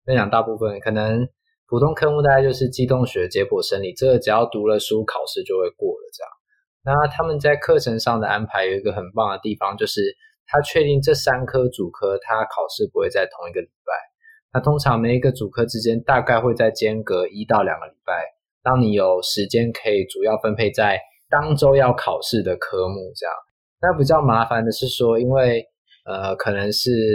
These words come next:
那个美国物理治疗他们的要求，所以他们必须要有很多做报告的课。那些做报告的课呢，常常就是 A 有一个小报告，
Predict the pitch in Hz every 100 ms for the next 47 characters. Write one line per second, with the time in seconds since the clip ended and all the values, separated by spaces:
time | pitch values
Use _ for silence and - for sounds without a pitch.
0 | 104 104 107 110 101 92 87 85 85 -
1 | _ _ - 98 95 101 107 113 131 104
2 | - 120 98 98 95 113 107 101 113 117
3 | 123 - - - - _ _ - 120 110
4 | 123 123 117 131 123 120 117 98 95 98
5 | 90 104 104 117 101 101 95 98 87 -
6 | - 98 85 - _ _ - 147 156 165
7 | 165 151 143 139 127 113 139 120 101 95
8 | 101 _ _ _ - 123 123 123 131 -
9 | 131 120 - 135 143 156 - _ - 107
10 | 123 117 95 87 113 107 110